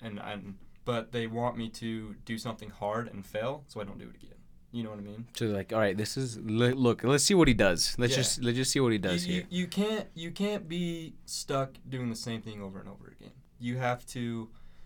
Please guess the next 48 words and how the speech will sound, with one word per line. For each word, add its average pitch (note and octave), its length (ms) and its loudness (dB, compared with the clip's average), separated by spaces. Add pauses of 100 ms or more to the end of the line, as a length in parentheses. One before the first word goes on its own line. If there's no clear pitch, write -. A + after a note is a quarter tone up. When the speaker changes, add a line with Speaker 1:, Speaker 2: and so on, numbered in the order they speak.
(220)
Speaker 1:
you C3 140 0
have E3 100 -2
to - 80 -16
take C#3 240 -2
on C#3 100 -2
a A#2+ 60 -2
job A2+ 340 -2
that G2 120 -12
you A#2+ 120 -4
may A#2+ 160 -4
not G#2+ 140 -8
know G#2 100 -8
what G2+ 120 -10
the G#2+ 60 -18
hell G#2+ 160 -8
you're F#2+ 80 -10
doing, G2 360 -14
but G2 140 -10
you G#2+ 160 -8
have G#2+ 120 -8
to - 80 -14
go G#2+ 140 -8
in G2+ 60 -8
there G2+ 80 -8
with F#2+ 100 -14
confidence, A2+ 680 -10
figure A2 220 -6
it A#2 80 -6
out, G2 300 -10
and G2+ 100 -14
fix - 260 -18
it. - 120 -20 (160)
Like, G2 180 -12
you A2 80 -10
just G2+ 180 -14
have G2+ 120 -10
to - 80 -20
keep - 160 -8
that G2 160 -10
mentality. G2+ 600 -10
Speaker 2:
Mm-hmm. F#2 380 -4 (320)
Speaker 1:
You A#2 160 -2
have A2+ 280 -4
to, A2 520 -8 (200)
you, A#2 260 -8
you A#2+ 160 -8
can't C3+ 280 -4
be B2 220 -4